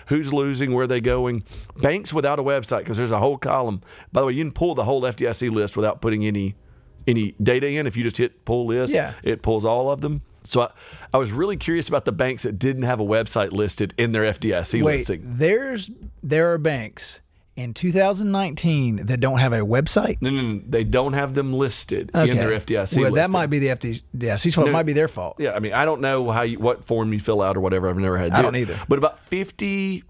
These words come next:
Speaker 1: sixty out of the, so about, um, one percent, I guess. But there were banks with no website. So I went and looked them up, Googled them, could not find the bank. I mean, these are, like,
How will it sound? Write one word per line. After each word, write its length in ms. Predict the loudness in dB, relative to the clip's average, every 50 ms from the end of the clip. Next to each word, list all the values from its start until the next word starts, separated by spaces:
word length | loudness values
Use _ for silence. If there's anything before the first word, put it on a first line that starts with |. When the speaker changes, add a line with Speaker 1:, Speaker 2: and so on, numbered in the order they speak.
| -14 -8
Speaker 1:
sixty 580 | -4 0 0 0 0 -2 -8 -4 0 0 2 2
out 140 | 2 0 -2
of 100 | -2 -2
the, 180 | -2 -2 -2 -4 -2
so 140 | -2 0
about, 240 | 0 0 -2 -4 -10 _ -20 _ _ _ _
um, 440 | 0 0 2 2 0 0 -2 -2 -2
one 200 | -2 -2 -2 -2
percent, 300 | -4 -4 -2 0 0 0 0
I 40 | 0
guess. 280 | 0 -2 -2 -2 -4 -8 -14 -20 -20 -20 -20 -20 -20 -20 -20 -20 -20 -20 _ _ _ _ _ -8
But 420 | 0 2 2 2 2 -2 -4 -8 _ _
there 220 | 0 0 0 0
were 240 | 0 0 0 0 0 0
banks 440 | -2 -2 -2 -2 -4 -4 -8 -10 -6 _
with 260 | 0 0 0 0 0
no 220 | -2 0 0 2
website. 600 | 2 2 0 0 0 0 0 -2 -2 -4 -10 -14 -20 _ _ _ _
So 120 | 0 2 2
I 40 | 2
went 200 | 2 0 -2 0
and 80 | 0
looked 160 | 0 0 0
them 120 | 0 0 2
up, 180 | 0 -2 -2 -6 -4
Googled 440 | 0 0 0 0 0 -2 -2 0 0
them, 320 | 0 0 0 -2 -4 -6 -6 -10 -14 -14 -14 -18 _ _ _ -20 -20 -20 -20 -20 -20 _ _ -20 -20 -20 -20 _ _ _
could 240 | 0 0 0 0 0
not 280 | -2 -2 -4 -4 -2
find 260 | -2 0 0 0 -2
the 60 | -2 -2
bank. 180 | -2 -2 0
I 40 | -2
mean, 100 | -2 -2
these 160 | -2 -2 -2
are, 80 | -2 0
like, 320 | 2 0 0 -2 -6 -16